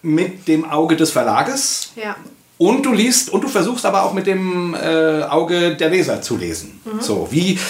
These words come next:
Speaker 1: wie funktioniert das? Also wie, ich, ich kann immer nur als Jay lesen und irgendwie denken,
Speaker 2: <laughs>
Speaker 1: finde ich gut oder,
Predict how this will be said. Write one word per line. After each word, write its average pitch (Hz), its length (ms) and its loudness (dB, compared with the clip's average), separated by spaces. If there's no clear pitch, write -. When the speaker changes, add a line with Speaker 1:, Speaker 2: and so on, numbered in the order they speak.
Speaker 1:
wie 202 140 4
funktioniert 175 400 -2
das? - 280 -8
Also 110 360 -2
wie, 139 280 2
ich, 156 260 2
ich 185 80 0
kann 208 120 0
immer 196 140 0
nur 180 140 2
als 160 200 0
Jay 156 200 2
lesen 107 320 -2
und 104 160 -4
irgendwie 143 300 2
denken, 139 600 2
Speaker 2:
<laughs> 117 120 -10
Speaker 1:
finde 131 160 0
ich - 80 -8
gut 143 180 2
oder, 135 140 2